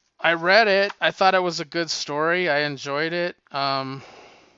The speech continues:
it, it's essentially a story about a fire god kind of cutting loose, uh, which they call Scorched Earth,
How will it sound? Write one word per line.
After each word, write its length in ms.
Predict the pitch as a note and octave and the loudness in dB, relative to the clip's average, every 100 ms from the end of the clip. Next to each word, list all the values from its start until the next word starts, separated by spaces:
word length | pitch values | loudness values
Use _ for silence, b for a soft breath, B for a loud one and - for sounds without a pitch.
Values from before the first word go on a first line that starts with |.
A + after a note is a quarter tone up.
| B B B b b b b b b | B B B b b b b b b
it, 120 | E3+ | -10
it's 260 | D#3+ D#3+ - | -10 -8 -8
essentially 1000 | E3 - F3+ G#3+ - G3+ F3 D#3+ D#3 D#3 C#3+ b b b b b b b b b _ _ _ _ _ _ _ | -6 -6 -4 -4 -6 -6 -6 -6 -6 -8 -14 b b b b b b b b b _ _ _ _ _ _ _
a 100 | - | -6
story 760 | D3+ - - F3 E3+ E3 E3 D#3+ - | -4 -4 -4 -2 0 0 -2 -6 -6
about 400 | D3+ D3 D3+ D3 _ _ _ _ _ _ _ - | -2 2 4 2 _ _ _ _ _ _ _ -4
a 100 | D3+ | -4
fire 540 | - - D#3 F3+ E3+ | -2 2 4 4 2
god 480 | C#3 D3 C#3 C#3+ C#3+ | 0 0 2 2 0
kind 300 | - D#3+ D3+ | -6 -6 -4
of 120 | D3 C#3 - | -6 -10 -20
cutting 400 | - D#3 D3+ C#3+ | -8 -6 -4 -6
loose, 680 | C3+ D3 D3+ D3+ - - - - _ b b b b b b - | -8 -10 -10 -8 -6 -6 -10 -16 _ b b b b b b -10
uh, 200 | C#3+ C#3 | -8 -8
which 340 | - D3+ - | -10 -12 -10
they 100 | D3 | -10
call 320 | - D#3 D3 | -6 -2 0
Scorched 600 | C#3 - D#3 D3+ - - | -2 -6 -6 -6 -8 -8
Earth, 480 | D#3 D3+ C#3 - - | -4 -4 -6 -12 -20